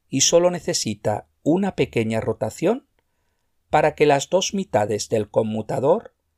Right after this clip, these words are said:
cambien de contacto con las escobillas. Eso provoca que la corriente cambie de dirección en la bobina rectangular, haciendo que las fuerzas cambien de dirección. Así,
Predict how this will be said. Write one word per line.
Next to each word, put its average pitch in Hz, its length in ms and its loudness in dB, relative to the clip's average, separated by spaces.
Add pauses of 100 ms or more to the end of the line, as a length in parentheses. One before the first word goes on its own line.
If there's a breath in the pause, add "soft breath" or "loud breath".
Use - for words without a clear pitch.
(260)
cambien 127 480 2
de 127 120 0
contacto 139 640 -2
con 107 180 0
las 110 180 -2
escobillas. 120 880 -4 (640)
Eso - 340 2
provoca 123 640 2 (280)
que 131 160 0
la 131 180 2
corriente 151 720 0
cambie 113 400 0
de 120 120 -2
dirección 127 540 0
en 175 120 -4
la 127 80 2
bobina 107 420 0
rectangular, 107 840 -2 (800)
haciendo 113 520 0
que 117 120 2
las 120 200 0
fuerzas - 640 -2 (180)
cambien 113 460 0
de 117 100 0
dirección. 120 600 -4 (800)
Así, - 460 -2